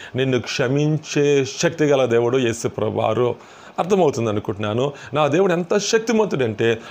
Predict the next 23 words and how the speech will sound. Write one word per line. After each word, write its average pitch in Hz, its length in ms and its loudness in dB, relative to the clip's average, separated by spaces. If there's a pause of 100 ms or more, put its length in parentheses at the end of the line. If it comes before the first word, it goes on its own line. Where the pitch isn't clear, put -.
(120)
నిన్ను 190 260 2
క్షమించే 214 640 0
అంత 160 220 0
శక్తి 151 340 -2
గల 131 220 0
దేవుడు 120 280 2
యేసు 117 200 -2
ప్రభువారు. 107 460 0 (320)
ఈ 139 60 4
లోకములో 147 460 2
ఎవరు 147 260 2
కూడా 196 240 0
అట్లాగా, 113 440 -2 (240)
ఆ, 127 100 0
క్షమించేవారు 160 920 2
లేరు. 107 640 0 (220)
కొడితే 170 340 4
కొడి-, 160 680 -4
ఆ, 143 120 6
కొడితే 214 400 2
కొడతారు, 147 500 0
తిడితే 190 300 0
తిడతారు, 147 640 0